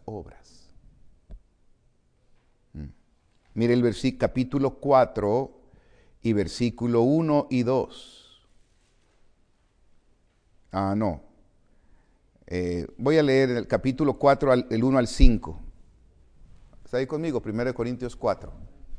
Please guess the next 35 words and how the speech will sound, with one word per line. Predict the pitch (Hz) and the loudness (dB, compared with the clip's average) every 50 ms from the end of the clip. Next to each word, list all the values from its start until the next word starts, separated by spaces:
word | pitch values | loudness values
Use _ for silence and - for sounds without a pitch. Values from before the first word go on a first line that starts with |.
| - - - - - - - - - | -14 -16 -20 -20 -20 -20 -20 -18 -4
Dice, | - 135 127 - - - - - | -2 -2 4 10 10 12 12 10
"Así | 123 123 - 226 220 | 6 2 4 8 8
pues, | - - 165 156 156 156 - | 8 10 10 6 6 4 2
téngannos | - 165 175 196 220 226 208 196 175 | 0 0 2 2 2 2 2 2 2
los | 147 135 127 - | 2 2 2 2
hombres | 147 156 156 160 160 - | 0 2 2 0 0 0
por | - 143 143 135 | -2 -4 -4 -2
servidores | - 135 120 110 110 104 110 117 127 151 165 160 | -2 -4 -4 -2 -2 0 2 2 2 2 0 -2
de | 170 165 | -4 -4
Cristo | - 127 117 110 104 - - - 127 131 | -2 -4 -4 -4 -4 -6 -6 -4 -2 0
y | 127 120 | 0 0
administradores | 113 120 120 120 123 117 107 - - 110 104 101 104 107 110 117 139 160 | 0 0 0 -2 -2 -2 -4 -4 -4 -2 -2 0 2 2 2 2 0 0
de | 160 170 160 | -2 -2 -2
los | 156 139 | -2 -2
misterios | 135 127 110 - - 101 95 90 95 98 101 | -2 -4 -6 -6 -6 -6 -4 -4 -2 -2 -2
de | 107 117 | -2 0
Dios. | 143 160 151 120 - - - - - - - - _ _ - - - _ - - - - - - - - | 0 0 0 0 -2 -8 -18 -20 -20 -20 -20 -20 _ _ -20 -20 -20 _ -20 -20 -20 -20 -20 -20 -10 -2
Ahora | - 110 113 120 127 135 | 2 4 6 8 8 8
bien, | 131 165 202 214 175 110 - - - - - | 8 8 4 4 4 0 -2 -8 -14 -20 -18
se | - - - - - | -16 -2 6 6 6
requiere | 101 110 101 - - 123 120 127 156 | 8 6 2 2 4 4 6 6 6
de | 175 185 | 6 6
los | 196 202 170 | 4 4 4
administradores | 208 208 208 214 208 208 208 202 - 226 208 190 170 143 143 156 185 185 - | 2 2 2 2 2 2 0 0 2 6 6 6 8 6 6 4 2 0 0
que | - 147 120 | -2 -2 2
cada | 123 135 139 151 147 | 4 6 6 8 6
uno | 147 156 165 165 151 | 6 4 0 -2 -4
sea | - - 147 151 165 185 214 - - - - - - - - _ _ _ - - _ _ _ - | 0 2 2 4 4 2 2 0 -8 -16 -20 -20 -20 -20 -20 _ _ _ -20 -20 _ _ _ -4
hallado | 98 120 113 98 98 90 90 104 135 | -2 -2 0 0 0 0 0 0 -2
fiel. | - - 190 214 240 262 - - - - - - - - - - _ - | -4 -2 0 0 2 2 0 -2 -8 -12 -20 -20 -20 -20 -20 -20 _ -12
Yo | 85 87 85 | -12 -10 -6
en | 85 104 | -2 -2
muy | 139 160 | -2 0
poco | 156 202 214 208 226 208 | 0 0 0 0 0 0
tengo | - 139 127 113 110 123 165 196 - - | 0 -2 -2 0 0 -2 -2 -2 -4 -10